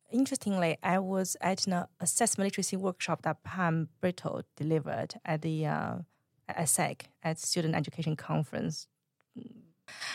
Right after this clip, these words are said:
Um, and we were having a similar discussion. Um, and some ideas we came up with was, um, and again, you know, it's not just my ideas, right? Literature's already suggests,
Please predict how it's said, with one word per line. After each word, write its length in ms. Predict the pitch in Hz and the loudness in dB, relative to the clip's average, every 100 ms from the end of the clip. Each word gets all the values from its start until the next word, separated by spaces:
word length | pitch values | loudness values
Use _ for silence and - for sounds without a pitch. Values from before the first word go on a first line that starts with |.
| - | 0
Um, 580 | 170 170 170 170 165 160 - | 6 6 6 4 4 0 2
and 200 | 175 165 | 2 6
we 80 | 170 | 6
were 60 | |
having 360 | 160 165 165 156 | 6 2 2 4
a 80 | 151 | 2
similar 320 | - 156 147 | 2 0 0
discussion. 840 | 151 - - 175 - - - 165 - - - _ | -2 -4 -2 -2 -2 -6 -2 -2 -4 -10 -20 _
Um, 260 | 165 156 160 | 2 2 4
and 80 | 156 | 4
some 180 | 190 | 4
ideas 360 | 180 170 180 165 | 4 2 2 0
we 100 | 160 | -2
came 260 | - 175 156 | -2 -4 -2
up 200 | 156 - | 0 0
with 420 | 156 - - - - | -2 -6 -6 -10 -8
was, 460 | 160 - - - - | -2 -2 0 -2 -4
um, 260 | 170 156 - | -10 -10 -12
and 140 | - 170 | -8 -4
again, 240 | 165 156 | -2 -2
you 100 | - | -4
know, 60 | - | -6
it's 160 | - | -6
not 160 | 160 165 | -4 -2
just 180 | 160 - | 0 0
my 160 | 143 | 2
ideas, 340 | - 160 165 165 | 0 0 -2 -2
right? 160 | 165 | -4
Literature's 520 | 156 170 165 - 160 151 | -2 -2 -4 -2 -2 2
already 240 | 156 151 | 2 2
suggests, 500 | - 160 156 147 - | 0 -2 -2 -2 -4